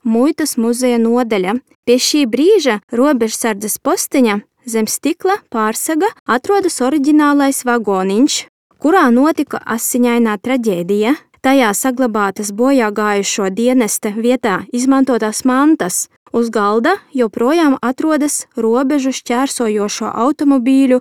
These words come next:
reģistrācijas grāmata, jaunās izveidotās robežas fakta pierādījums. Lai gan vagoniņš restaurēts, ar asinīm iezīmētā bruģa vieta atstāta. Medininku memoriāla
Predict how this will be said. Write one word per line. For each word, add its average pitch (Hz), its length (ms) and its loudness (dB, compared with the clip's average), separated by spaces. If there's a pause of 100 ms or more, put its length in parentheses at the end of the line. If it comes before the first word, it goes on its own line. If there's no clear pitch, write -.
(220)
reģistrācijas 269 880 -2
grāmata, 214 680 -2 (260)
jaunās 269 560 2
izveidotās 233 800 -2
robežas 233 500 -2
fakta 233 480 -4 (220)
pierādījums. 208 880 -4 (280)
Lai 254 180 2
gan 269 220 4
vagoniņš 240 680 0 (120)
restaurēts, 233 880 -2 (340)
ar 233 200 0
asinīm 330 500 2
iezīmētā 247 800 2
bruģa 240 380 0
vieta 254 400 -2 (180)
atstāta. 226 680 -2 (340)
Medininku 285 640 4
memoriāla 233 880 4